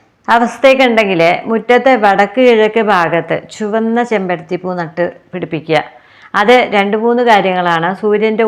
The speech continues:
ഊർജം അതിലേക്ക് അട്രാക്റ്റ് ആവും എന്നാണ് പറയുന്നത്. നമുക്ക് കിട്ടുന്ന ആ പോസിറ്റീവ് എനർജി, വീട്ടിലേക്ക് മൊത്തമുള്ള പോസിറ്റീവ് എനർജി ഈ ചെമ്പരത്തി തൈകളും പൂക്കളും കൂടി നമുക്ക് അട്രാക്റ്റ് ചെയ്ത് തരുമെന്നാണ് പറയുന്നത്. അപ്പോൾ ഇന്ന്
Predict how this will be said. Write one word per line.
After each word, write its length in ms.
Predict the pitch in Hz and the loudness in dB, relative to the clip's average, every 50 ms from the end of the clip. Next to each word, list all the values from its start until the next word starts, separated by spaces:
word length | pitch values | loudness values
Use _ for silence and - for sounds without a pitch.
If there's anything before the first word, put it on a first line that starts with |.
| 208 196 185 | 0 -2 -2
ഊർജം 380 | 185 190 190 175 - 196 185 - - - - _ _ _ _ - - - 190 185 | -4 -4 -6 -4 -2 -2 -2 -2 -4 -8 -20 _ _ _ _ -20 -8 -4 -2 -2
അതിലേക്ക് 380 | 180 196 196 202 196 190 208 185 | -2 0 -2 -2 -2 -2 -2 -4
അട്രാക്റ്റ് 460 | 185 - - 180 185 185 180 - 202 190 | -4 -4 -4 -2 -2 -2 0 0 0 0
ആവും 200 | 185 180 175 180 175 170 | 0 0 -2 -4 -6 -6
എന്നാണ് 200 | 160 160 156 156 | -4 -4 -4 -4
പറയുന്നത്. 280 | 143 147 147 - - - _ _ _ _ _ _ _ - | -6 -6 -8 -10 -12 -14 _ _ _ _ _ _ _ -2
നമുക്ക് 280 | 202 214 220 226 226 262 254 233 | 0 0 0 0 2 2 2 2
കിട്ടുന്ന 320 | 220 214 220 208 214 214 208 190 | 0 -2 -2 -2 0 0 0 0
ആ 60 | 196 190 202 | 0 0 0
പോസിറ്റീവ് 560 | 196 190 202 196 - 233 190 240 233 214 208 196 | 0 0 0 -2 -4 -8 -6 -4 -2 -2 -2 -2
എനർജി, 300 | 185 185 170 160 165 165 160 165 | -4 -4 -6 -6 -6 -6 -4 -4
വീട്ടിലേക്ക് 380 | 190 190 - 208 208 214 226 233 208 202 | -4 -2 -2 -4 -2 -2 -4 -2 -2 -2
മൊത്തമുള്ള 440 | 185 185 - - 233 220 202 196 196 175 180 | -4 -4 -4 -2 -2 0 0 0 -2 -2 -2
പോസിറ്റീവ് 480 | 180 170 165 - 208 185 220 214 202 185 170 | -4 -4 -4 -8 -10 -6 -4 -4 -2 -2 -4
എനർജി 340 | 156 151 147 139 - 185 196 - - - _ - - _ - | -4 -6 -6 -6 -6 -8 -8 -8 -10 -20 _ -20 -20 _ -6
ഈ 80 | 202 220 220 - | -6 -4 -2 0
ചെമ്പരത്തി 560 | 226 202 190 190 190 214 202 208 202 - 233 214 220 | -2 0 0 0 0 0 0 0 -2 -4 -6 -2 -2
തൈകളും 380 | 202 190 185 180 185 185 185 175 180 | 0 0 0 -2 -2 -4 -4 -6 -6
പൂക്കളും 380 | 175 165 160 - 185 180 180 175 | -8 -8 -6 -4 -4 -4 -4 -4
കൂടി 140 | 180 175 180 175 170 | -4 -4 -4 -4 -6
നമുക്ക് 240 | 165 160 160 175 175 - - 180 | -6 -6 -6 -6 -4 -2 -2 -4
അട്രാക്റ്റ് 440 | 175 175 185 190 190 190 - 233 220 214 208 | -4 -2 -2 -2 -2 -2 -4 -6 -6 -4 -4
ചെയ്ത് 200 | 185 175 175 180 170 185 | -4 -4 -4 -4 -4 -4
തരുമെന്നാണ് 480 | 170 139 160 160 160 160 160 151 151 143 | -4 -4 -4 -6 -6 -6 -6 -6 -6 -6
പറയുന്നത്. 280 | 143 139 135 - - _ _ _ _ _ _ _ _ _ - - | -8 -10 -12 -14 -16 _ _ _ _ _ _ _ _ _ -8 -4
അപ്പോൾ 140 | - 226 220 202 | 0 0 0 2
ഇന്ന് 160 | 202 220 | 2 0